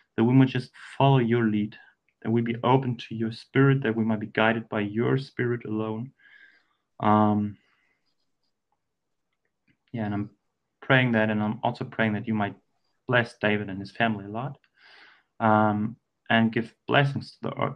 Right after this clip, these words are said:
to the Coptic churches and the Orthodox churches in general, that they might be open and receive in, in love and, um, and in good guidance the people who are searching for you. Um, in the name of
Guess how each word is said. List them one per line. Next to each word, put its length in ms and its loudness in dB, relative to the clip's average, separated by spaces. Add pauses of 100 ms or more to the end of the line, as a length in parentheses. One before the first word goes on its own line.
to 80 -6
the 100 -6
Coptic 380 -2
churches 580 -8
and 280 -8
the 200 -2 (180)
Orthodox 340 -2
churches 420 -2
in 140 -10
general, 300 -4
that 140 -8
they 140 -4
might 300 -8 (920)
be 120 2
open 380 4
and 260 -2 (100)
receive 580 -4
in, 320 -4 (120)
in 160 -2
love 340 2 (200)
and, 200 -12 (1040)
um, 420 -6 (840)
and 120 -4
in 80 -2
good 180 0
guidance 420 0
the 100 -18
people 380 -2
who 80 -8
are 40 -12
searching 520 -6 (220)
for 140 0
you. 260 -8 (960)
Um, 440 -6 (920)
in 280 2
the 100 -2
name 340 2
of 120 -6